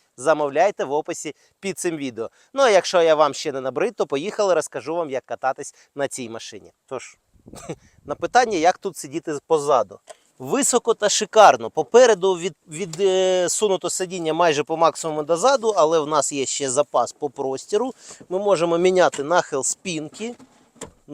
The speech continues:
на декілька положень і зробити тут майже льошку. Є крутезні у нас тут, е, ці підлокотники з підстаканниками, підігрін задніх сидінь, дві розеточки U S B, є розеточка на двісті двадцять вольт,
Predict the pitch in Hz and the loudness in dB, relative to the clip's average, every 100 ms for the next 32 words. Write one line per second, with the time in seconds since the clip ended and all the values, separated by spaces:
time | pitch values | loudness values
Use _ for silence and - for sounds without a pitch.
0 | 143 185 180 185 185 156 180 - 185 180 | 2 2 4 0 -2 -4 -4 2 2 4
1 | 170 185 180 - _ _ - 156 175 180 | 2 0 -2 -12 _ _ -10 -2 0 2
2 | 180 170 175 185 180 156 175 175 160 - | 0 -2 -4 2 2 2 2 2 0 -4
3 | 160 208 - 165 - 170 139 143 139 127 | 0 0 0 -4 -2 -2 -2 -4 -2 -4
4 | - 123 _ - 127 117 - 131 - - | -6 -14 _ -4 -4 -2 -4 -4 -6 -12
5 | 165 175 - 151 135 180 - 196 220 180 | -6 -4 -2 -2 0 -2 -4 -8 -8 -4
6 | 226 - 214 214 208 202 180 _ - _ | -4 0 0 0 -4 -4 -6 _ -20 _
7 | - 220 226 220 226 185 185 165 160 - | -8 2 6 6 4 6 8 8 2 -4
8 | 170 139 202 208 151 233 208 180 190 180 | -6 -6 -8 -8 -2 4 6 6 4 0
9 | 170 - 170 160 160 147 143 226 214 180 | -2 -8 -10 -8 -6 -8 -8 -8 -2 2
10 | 165 147 156 151 - 147 147 151 - 147 | 2 2 -2 -4 -10 -14 -12 -14 -14 -12
11 | 143 147 131 143 123 135 214 214 | -2 0 0 -8 -14 -4 -2 -2